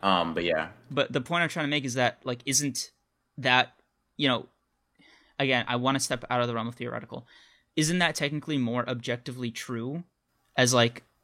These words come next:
Speaker 2: a kind of thing that'll always work depending on, like, if any other YouTuber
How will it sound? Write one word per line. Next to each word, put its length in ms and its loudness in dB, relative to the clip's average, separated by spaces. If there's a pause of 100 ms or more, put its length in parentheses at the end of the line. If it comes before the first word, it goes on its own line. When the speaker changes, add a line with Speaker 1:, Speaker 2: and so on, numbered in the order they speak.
(380)
Speaker 2:
a 100 4
kind 380 8
of 100 2
thing 440 6
that'll 240 2
always 460 4
work 360 0
depending 520 2
on, 160 2
like, 220 -2
if 140 -4
any 280 6
other 200 4
YouTuber 640 0